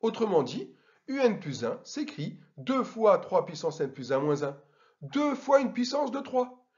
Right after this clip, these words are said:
Et toi, tu as six fois une puissance de trois. Rien à voir avec l'objectif final. En fait,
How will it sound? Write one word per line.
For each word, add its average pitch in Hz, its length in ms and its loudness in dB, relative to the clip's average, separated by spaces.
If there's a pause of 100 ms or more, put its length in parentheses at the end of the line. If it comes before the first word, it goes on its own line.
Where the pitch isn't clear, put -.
(120)
Et 220 100 -4
toi, 247 200 8
tu 233 180 0
as 226 80 6
six 233 320 -4
fois 220 260 2
une 190 100 -2
puissance 190 320 -8
de 185 80 -4
trois. 185 280 -10 (540)
Rien 151 320 0
à 135 80 6
voir 135 260 0
avec 143 340 -2 (200)
l'objectif 135 560 0
final. 147 360 -8 (1800)
En 165 120 2
fait, - 400 -2